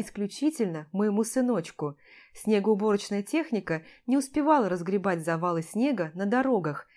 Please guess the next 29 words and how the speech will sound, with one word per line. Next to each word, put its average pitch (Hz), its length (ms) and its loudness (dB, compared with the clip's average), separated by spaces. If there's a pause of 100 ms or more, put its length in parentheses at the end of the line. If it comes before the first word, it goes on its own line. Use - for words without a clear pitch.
(160)
и 190 140 -2
везде 170 340 0
собирались 214 640 0
пробки. 165 580 -4 (440)
Пробки 226 400 0
в 165 100 -10
канун 196 400 0
Нового 180 340 0
года – 180 500 0 (360)
это 254 260 0
ужасно. 214 720 -2 (380)
Водители 190 600 0
высовывались 180 800 0
из 190 160 -6
своих 196 280 -2
машин, 170 560 -2 (300)
кричали 233 600 0
друг 175 260 -4
на 185 140 -2
друга, 180 560 0
но 175 140 -4
ничего 175 440 0
было 262 220 2
нельзя 185 400 0
поделать. 180 640 -2 (720)
Самые 202 460 2
умные 277 380 2
бросали 233 520 2
машины 170 680 -2